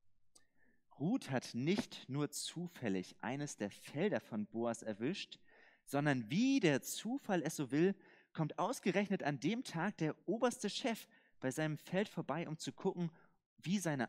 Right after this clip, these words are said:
Arbeiter ihren Job erledigen. Rein zufällig. Boas ist der Mann, auf den Ruth gehofft hat.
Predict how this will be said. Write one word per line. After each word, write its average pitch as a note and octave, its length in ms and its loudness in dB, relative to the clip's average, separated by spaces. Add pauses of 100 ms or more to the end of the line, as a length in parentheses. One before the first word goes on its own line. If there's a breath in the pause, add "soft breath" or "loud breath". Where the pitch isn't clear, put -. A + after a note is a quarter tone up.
(140)
Arbeiter D3+ 600 0 (400 soft breath)
ihren B2 260 -2
Job B2+ 320 -2
erledigen. G2 600 -4 (240 loud breath)
Rein B3+ 340 0
zufällig. A#2 840 -2 (1080)
Boas B2 480 0
ist - 260 -10
der D3 180 0
Mann, D3 260 -2
auf A2+ 160 -8
den B2+ 180 -2
Ruth D#3 320 -4
gehofft D3 480 -6
hat. - 80 -6